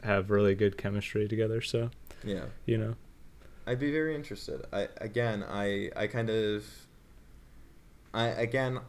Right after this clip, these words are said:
Speaker 2: I might be, like, kinda off base. I watch the show intermittently,
Speaker 1: Mm-hmm.
Speaker 2: like, um, and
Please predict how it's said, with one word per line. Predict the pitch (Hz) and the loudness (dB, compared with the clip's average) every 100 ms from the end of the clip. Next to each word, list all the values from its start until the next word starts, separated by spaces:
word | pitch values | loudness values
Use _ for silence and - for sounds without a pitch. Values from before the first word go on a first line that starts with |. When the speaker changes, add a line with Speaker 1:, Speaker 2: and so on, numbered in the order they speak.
| - | -4
Speaker 2:
I | 110 113 113 | 0 2 2
might | 113 113 107 - - | 2 0 0 -4 -4
be, | 110 104 101 98 98 | 0 2 2 0 -2
like, | - 98 95 | 0 -2 0
kinda | 104 | -2
off | - 101 98 - | 0 0 -2 0
base. | 104 98 98 - - | 0 2 -2 -6 -10
I | - 101 98 | 2 4 4
watch | 98 95 98 98 - - - - - - - | 2 2 2 2 -2 -8 -10 -14 -20 -20 -10
the | 117 | -6
show | - 110 101 | 0 2 2
intermittently, | 104 101 101 98 104 - 110 110 113 - - - - - - - - - | 0 0 0 0 -2 0 2 2 0 -8 -20 -20 -20 -20 -20 -20 -10 6
Speaker 1:
Mm-hmm. | 151 | 8
Speaker 2:
like, | 117 95 95 - - - - | 10 6 2 -2 -16 -20 -8
um, | 101 98 92 95 92 92 95 - - - - - - - - - | -2 0 2 2 0 -2 -4 -10 -20 -20 -20 -20 -20 -20 -20 -4
and | 107 101 98 95 95 92 90 | 0 2 2 2 0 -2 -4